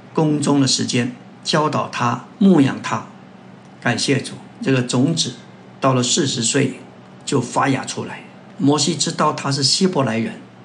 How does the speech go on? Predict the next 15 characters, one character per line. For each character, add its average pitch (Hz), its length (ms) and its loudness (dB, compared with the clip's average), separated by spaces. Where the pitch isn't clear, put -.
我 120 60 -2
们 117 140 0
看 131 240 0
见 131 320 0
母 123 160 2
亲 143 300 0
的 131 300 -2
教 147 260 2
导 123 200 -4
是 123 140 -2
非 147 240 -2
常 120 140 -2
的 113 80 -2
重 113 260 -2
要， 107 160 -6